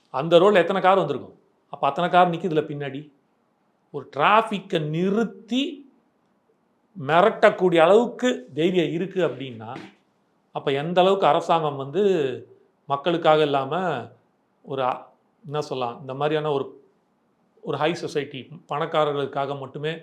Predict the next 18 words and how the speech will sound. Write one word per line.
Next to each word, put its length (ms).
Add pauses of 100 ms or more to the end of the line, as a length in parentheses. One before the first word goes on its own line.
(340)
இருக்குன்றதை 580
காட்டுது. 460
எந்த 260
தைரியத்துல 380
அவங்க 120
அப்படி 120
பண்றாங்க? 440 (800)
யார் 260
அவங்களுக்கு 320
தைரியம் 240
கொடுத்தது? 440 (680)
அப்போ 600
என்னை 320
எவனும் 280
ஒண்ணும் 200
செய்ய 240
முடியாது, 580 (800)
ஏன்னா 500